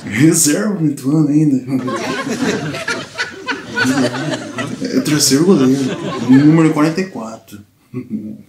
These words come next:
O livro do João não começa com genealogia. Hum, rapaz, começa com tudo.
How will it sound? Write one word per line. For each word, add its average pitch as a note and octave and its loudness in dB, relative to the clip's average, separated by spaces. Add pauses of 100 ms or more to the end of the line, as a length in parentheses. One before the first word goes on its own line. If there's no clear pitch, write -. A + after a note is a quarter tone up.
(120)
O A2 -6
livro C3 -2
do D#3 4
João B2 2
não - 2
começa A#2+ -2
com A2+ -4
genealogia. F#2+ -6 (140)
Hum, A#2+ -18 (120)
rapaz, A2+ -20 (340)
começa A2 -6
com E3 -8
tudo. A2 -12